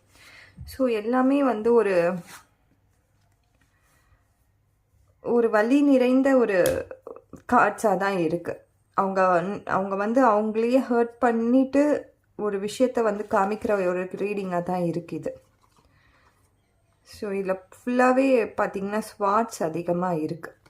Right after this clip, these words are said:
So, thoughts and thinking ஃபுல்லா உங்களை சுத்தியே தான் இருந்திருக்கு. நீங்க இதை பாக்குறீங்கன்னா, ஒரு பர்சனோட எனர்ஜியை நினைச்சு தான் பாப்பீங்க. So, அந்த பர்சனே பாத்தீங்கன்னா, அந்த எனர்ஜி, அந்த சோலே வந்து நம்மளுக்கு,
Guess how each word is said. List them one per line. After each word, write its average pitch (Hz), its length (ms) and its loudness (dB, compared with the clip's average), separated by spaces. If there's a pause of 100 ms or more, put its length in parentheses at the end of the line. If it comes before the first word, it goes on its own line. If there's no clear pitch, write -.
(520)
So, 175 440 -2 (420)
thoughts 240 300 2
and 269 220 0
thinking 233 320 -2 (100)
ஃபுல்லா 247 260 2
உங்களை 214 380 2
சுத்தியே 240 400 -4
தான் 254 160 4
இருந்திருக்கு. 214 680 -2
நீங்க 202 220 -6
இதை 185 220 -4
பாக்குறீங்கன்னா, 240 800 2
ஒரு 220 240 0
பர்சனோட 240 500 0
எனர்ஜியை 233 640 2
நினைச்சு 196 320 -6
தான் 208 220 -4
பாப்பீங்க. 180 420 -4 (1000)
So, - 180 2
அந்த 233 220 4
பர்சனே 269 480 2
பாத்தீங்கன்னா, 226 400 0
அந்த 240 240 2
எனர்ஜி, 247 600 2
அந்த 185 220 0 (140)
சோலே 285 420 2
வந்து 247 680 2
நம்மளுக்கு, 233 680 0